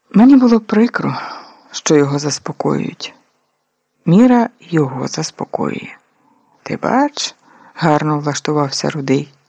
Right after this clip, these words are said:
Він бажатиме мені жахливої смерті від сухот,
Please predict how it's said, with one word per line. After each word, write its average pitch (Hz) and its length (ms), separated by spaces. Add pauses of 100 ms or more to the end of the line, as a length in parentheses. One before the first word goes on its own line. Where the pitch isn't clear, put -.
(1040)
Він 160 280
бажатиме 156 580
мені 147 340 (300)
жахливої 151 580
смерті 160 560
від 107 160
сухот, - 520